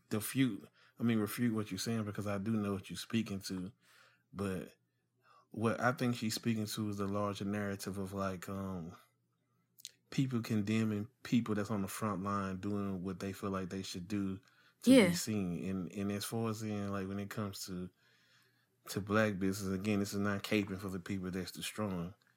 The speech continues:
Speaker 2: Mm-hmm.
Speaker 1: Um, but I got a personal sentiment about that. But, um,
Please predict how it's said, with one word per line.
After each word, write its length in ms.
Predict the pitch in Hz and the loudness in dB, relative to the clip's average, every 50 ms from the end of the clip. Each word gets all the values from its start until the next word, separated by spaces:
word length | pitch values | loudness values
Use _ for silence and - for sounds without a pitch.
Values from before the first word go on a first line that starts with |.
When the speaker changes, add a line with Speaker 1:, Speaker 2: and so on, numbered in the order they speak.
| _ _ | _ _
Speaker 2:
Mm-hmm. 400 | 202 196 196 190 185 208 240 254 | 4 6 6 8 8 6 6 4
Speaker 1:
Um, 380 | 95 95 92 90 87 87 90 107 - _ _ _ _ _ _ _ _ _ _ _ _ _ _ _ _ _ _ _ _ - - - | 2 -2 -2 -2 -4 -4 -6 -8 -10 _ _ _ _ _ _ _ _ _ _ _ _ _ _ _ _ _ _ _ _ -18 -12 -6
but 160 | - 98 104 | 0 4 4
I 80 | 113 110 | 4 6
got 160 | 113 113 101 | 4 4 2
a 60 | 95 | 0
personal 420 | - - - 120 110 - 104 95 90 | 0 2 4 4 4 4 0 0 0
sentiment 520 | - - 98 92 - 90 90 92 92 87 | 0 -2 -2 -2 -2 -4 -2 -2 -2 -2
about 340 | 85 85 90 87 87 76 - - _ _ | -4 -4 -2 -2 -4 -4 -6 -10 _ _
that. 320 | - 104 95 85 76 - - - _ _ _ - _ _ _ _ | 0 2 2 2 0 -4 -8 -16 _ _ _ -20 _ _ _ _
But, 240 | - 95 92 73 - - - _ _ _ _ _ _ - | -2 -2 -2 -2 -4 -8 -16 _ _ _ _ _ _ -8
um, 460 | 107 95 95 90 85 82 80 85 - | -6 -4 -4 -2 -4 -4 -6 -6 -10